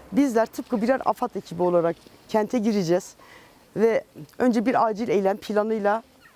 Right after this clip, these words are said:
e, çalışmalarımıza başlayacağız. Sonra altı aylık, bir yıllık, üç yıllık ve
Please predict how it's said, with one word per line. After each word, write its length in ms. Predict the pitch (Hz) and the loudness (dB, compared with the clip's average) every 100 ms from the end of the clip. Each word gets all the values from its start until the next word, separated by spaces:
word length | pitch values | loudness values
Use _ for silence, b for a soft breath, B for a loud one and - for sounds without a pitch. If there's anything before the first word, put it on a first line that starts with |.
| b b _ | b b _
e, 100 | - | -4
çalışmalarımıza 880 | 180 226 202 208 190 180 175 160 175 | -2 -2 -2 0 2 2 0 0 0
başlayacağız. 720 | 185 202 - 165 160 190 - - B B - | 0 -4 -6 -4 -2 -4 -10 -20 B B -6
Sonra 240 | 262 254 | -2 2
altı 260 | 220 220 262 | 0 0 -2
aylık, 300 | 214 202 214 | -2 -4 -2
bir 100 | 233 | 0
yıllık, 300 | 220 202 208 | 0 -2 -2
üç 200 | - - | -4 -2
yıllık 200 | 202 - | -4 -2
ve 100 | 196 | -4